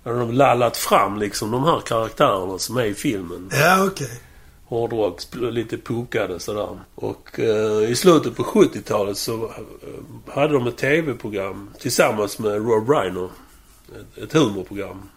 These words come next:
Speaker 1: Och då gjorde man en kort sketch som, på detta temat.
Speaker 2: Ja, okej.
Speaker 1: Puckade hårdrockare. Det blev mycket uppskattad i T V, bland T V-publiken.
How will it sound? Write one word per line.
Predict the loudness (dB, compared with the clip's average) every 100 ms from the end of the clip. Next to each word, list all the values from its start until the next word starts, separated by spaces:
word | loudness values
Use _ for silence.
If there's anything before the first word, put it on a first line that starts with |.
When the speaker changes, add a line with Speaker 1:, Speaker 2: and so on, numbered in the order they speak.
| _ -20 -20 _ -20 _ -20 -20 -20 -14
Speaker 1:
Och | -6
då | -2
gjorde | 2 2 2
man | 0 0
en | 2
kort | 4 4 2
sketch | -2 -4 -2 0 -2 -4 -16 -18 -20 -20 -20 -20 -20 -20 -20 -20
som, | -14 -12 -10 -12 -14 -18 0
på | 2
detta | 4 2
temat. | 4 4 2 -2 2
Speaker 2:
Ja, | 4 4 4
okej. | 2
Speaker 1:
Puckade | 2 2 0 0
hårdrockare. | 0 0 0 2 0 -2 -10 -14 -18 -20 -20 -20 -20 -20 -20 -20 -10
Det | 0
blev | 2 6
mycket | 6 6 6
uppskattad | 6 4 -2 -2 -2 -2 -4 -8 -20 -20 -20 -20
i | -18 -18 -10
T | -4 -2
V, | -4 -10 -18 -20 -20 -20 -14
bland | -4 -2 0
T | 0
V-publiken. | 0 -4 -6 -6 -8